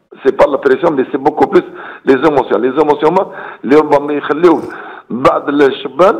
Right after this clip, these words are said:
يعني يف-، يفقدوا الإمكانيات تاعهم في ال، في الأوقات الحساسة. دونك أنا نظن ال، ال، ال، ال، ال، ال، ال، الفاكتور اسونسيال هو دابور سي لا ستابيليتي تاع ليفيكتيف،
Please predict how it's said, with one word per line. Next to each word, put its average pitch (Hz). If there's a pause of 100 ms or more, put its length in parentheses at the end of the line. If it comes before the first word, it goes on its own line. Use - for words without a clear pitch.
(120)
يعني 156
يف-، 165
يفقدوا 170
الإمكانيات 156
تاعهم - (360)
في 143
ال، 156
في -
الأوقات 147
الحساسة. 127 (720)
دونك 185
أنا 175
نظن 156 (800)
ال، 156
ال، 160
ال، 151
ال، 147
ال، 139
ال، 135
ال، -
الفاكتور 170
اسونسيال 151
هو 151
دابور 151
سي 151
لا 147
ستابيليتي 175
تاع 135
ليفيكتيف، 139